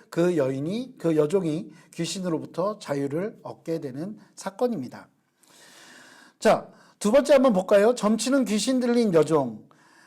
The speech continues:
어, 말씀드렸던 것처럼 누가는 오늘 그 길거리에서 만나서 자신들을 조금 번잡스럽게 만들었던 그 여종이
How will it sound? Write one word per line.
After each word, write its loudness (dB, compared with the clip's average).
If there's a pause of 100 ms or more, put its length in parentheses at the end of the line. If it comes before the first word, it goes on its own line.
(180)
어, 4
말씀드렸던 2
것처럼 2 (640)
누가는 2 (640)
오늘 4
그 4
길거리에서 4
만나서 2
자신들을 2
조금 -2 (160)
번잡스럽게 -2
만들었던 -2
그 -4
여종이 -2